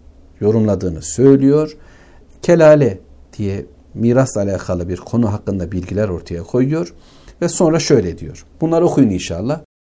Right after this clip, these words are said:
Ben hadis-i şerifin son bölümünü size aktarmaya gayret edeceğim. Hazreti Ömer'in son ifadelerini.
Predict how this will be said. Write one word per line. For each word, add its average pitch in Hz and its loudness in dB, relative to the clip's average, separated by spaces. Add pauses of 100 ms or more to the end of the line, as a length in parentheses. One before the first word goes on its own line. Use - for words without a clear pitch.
(120)
Ben 139 0 (220)
hadis-i 143 -2
şerifin 123 -2
son 147 0
bölümünü 113 2
size 92 -8 (440)
aktarmaya 92 -2
gayret 90 -6
edeceğim. 87 -6
Hazreti 101 -4
Ömer'in 104 -4 (320)
son 156 0
ifadelerini. 87 -6